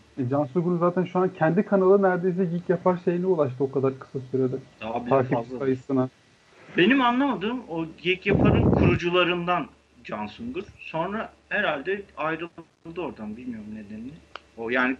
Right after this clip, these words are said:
Speaker 2: kanalın sahibi oydu. Sonra niye ayrıldı bilmiyorum. Ee, biraz hızlı gidelim.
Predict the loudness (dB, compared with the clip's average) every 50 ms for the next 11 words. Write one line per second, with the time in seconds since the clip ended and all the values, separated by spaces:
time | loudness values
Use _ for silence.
0 | -8 -4 0 2 4 4 4 2 0 -2 -2 0 2 2 4 4 4 2 2 2
1 | 2 0 -4 -8 -14 -16 _ _ _ _ _ _ _ _ _ _ _ _ _ _
2 | _ _ -14 -12 -10 -8 -8 -8 -8 -6 -4 -4 -4 -4 -6 -10 -12 -14 -14 -12
3 | -12 -12 -12 -12 -14 -18 -20 _ _ _ _ _ _ _ _ _ _ _ _ _
4 | _ _ _ _ _ _ _ _ _ _ _ _ _ _ _ _ _ _ _ _
5 | _ _ _ _ _ _ _ _ -20 -20 _ -20 -20 -20 -20 _ _ _ _ _
6 | _ _ _ _ _ _ _ _ _ -2 2 4 6 6 8 8 8 6 4 4
7 | 0 -2 2 4 6 6 6 4 2 -2 -6 -8 -6 -6 -4 -2 0 0 0 0
8 | -2 -4